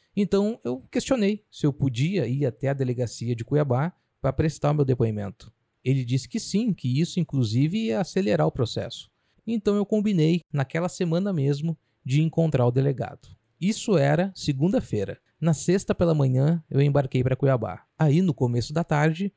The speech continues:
eu fui com a Vaniele, a minha amiga advogada, até a delegacia.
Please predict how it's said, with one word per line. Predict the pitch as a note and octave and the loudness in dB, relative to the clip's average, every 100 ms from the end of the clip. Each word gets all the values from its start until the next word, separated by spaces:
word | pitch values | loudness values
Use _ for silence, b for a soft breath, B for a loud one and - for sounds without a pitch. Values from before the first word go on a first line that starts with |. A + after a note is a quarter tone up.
| _ | _
eu | D3 E3 | 0 0
fui | - D3+ | 2 2
com | D3 | 2
a | |
Vaniele, | A2 A#2+ B2+ B2 C3+ F3 C#3 | 2 2 2 2 2 0 0
a | |
minha | A2+ B2 B2 | 0 0 2
amiga | A#2 B2+ C3 A2 | 2 2 2 -2
advogada, | A2 G#2+ G#2+ C#3 C3+ B2 C3+ E3 _ _ | -2 -2 0 0 0 0 -2 -4 _ _
até | - C3+ - A#2+ | -4 -4 0 -2
a | |
delegacia. | B2 B2+ B2 C3+ - - G2+ B2+ | 0 0 0 -2 -4 -10 -14 -16